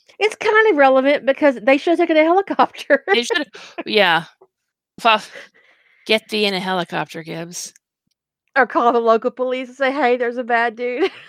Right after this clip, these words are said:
Speaker 1: <laughs> I mean, yeah, that would have been, uh, that would have been, uh, you know, or the local F B I office, actually.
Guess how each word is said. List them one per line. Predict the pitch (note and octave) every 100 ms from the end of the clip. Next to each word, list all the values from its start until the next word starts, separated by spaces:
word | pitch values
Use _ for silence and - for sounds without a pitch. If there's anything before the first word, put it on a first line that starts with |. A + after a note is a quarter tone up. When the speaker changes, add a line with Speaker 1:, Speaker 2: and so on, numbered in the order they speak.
| - -
Speaker 1:
<laughs> | - - -
I | F#4 -
mean, | E4+ E4+ -
yeah, | D#4 D4+
that | B3+ C4+ C#4 C#4+
would | E4+
have | C#4+
been, | D#4+ C#4 C4 - - _ -
uh, |
that | B3 D#4 D#4
would | D4
have |
been, | B3 B3+
uh, | A#3+
you | B3
know, | A#3+ -
or | C#4+
the | C#4+
local | C4+ C#4 C#4
F | A#3+ B3 -
B | A#3+
I | G#3 A3 C4
office, | A#3+ C4+ C#4 D#4 D#4+ _ _ -
actually. | A#3 B3+ - C#4 D4 D#4